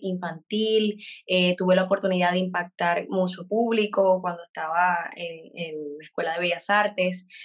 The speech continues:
y en diferentes espacios con agrupaciones.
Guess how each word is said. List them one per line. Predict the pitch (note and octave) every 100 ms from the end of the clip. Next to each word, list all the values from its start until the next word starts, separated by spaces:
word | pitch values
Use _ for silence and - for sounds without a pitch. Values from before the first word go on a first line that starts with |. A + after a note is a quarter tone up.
| -
y | F#3
en | F#3
diferentes | F3+ F3+ E3 D#3 F3+ F#3+ F#3+
espacios | F#3 F#3+ F#3+ F#3 F#3+ F3+
con | - F3+ F3
agrupaciones. | E3+ E3+ F3 F3 - A#3 A#3+ G#3